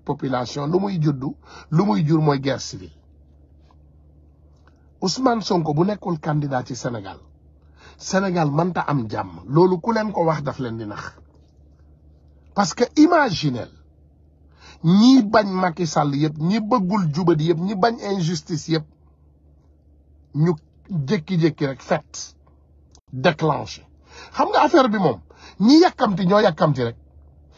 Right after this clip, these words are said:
Mais c'est le déclic. Déclic baa ngi ñëw. Ñi yàkkamti ñoo yàkkamti. Mais sinon,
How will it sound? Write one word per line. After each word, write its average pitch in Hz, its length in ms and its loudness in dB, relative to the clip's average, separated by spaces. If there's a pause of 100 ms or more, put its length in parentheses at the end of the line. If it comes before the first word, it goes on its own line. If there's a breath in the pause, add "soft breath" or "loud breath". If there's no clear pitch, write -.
(160 loud breath)
Mais 190 200 4
c'est 220 180 4
le 208 120 2
déclic. 175 760 -2
Déclic 269 480 0
baa 214 160 4
ngi 214 140 -2
ñëw. 120 200 -2 (560)
Ñi 311 140 -2 (120)
yàkkamti 208 420 0
ñoo 226 120 4
yàkkamti. 156 480 -4 (1300)
Mais 214 220 4
sinon, 294 500 4